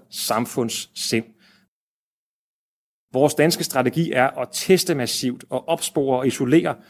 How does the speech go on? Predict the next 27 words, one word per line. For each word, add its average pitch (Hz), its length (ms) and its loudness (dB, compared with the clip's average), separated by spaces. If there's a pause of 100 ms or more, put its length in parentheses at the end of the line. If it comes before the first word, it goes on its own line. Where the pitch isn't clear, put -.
(180)
og 117 80 -8
så 139 100 0
sætte 156 240 4
ind 165 160 2
lokalt, 147 540 -4
når 139 140 -4
vi 143 80 -6
ser - 320 -2 (260)
smitteudbrud. 104 680 2 (460)
Det 135 120 -4
gjorde 165 180 8
vi 185 80 0
i 131 180 0 (100)
Aarhus. 175 540 2 (340)
Vi 107 80 2
har 110 80 6
også 143 140 2
gjort 127 180 2
det 107 60 0
i 98 100 0
Ringsted 117 360 0
og 95 80 0
Silkeborg, 151 560 0 (220)
og 160 280 -2
alle 190 260 4
tre - 340 -2
steder 120 520 -2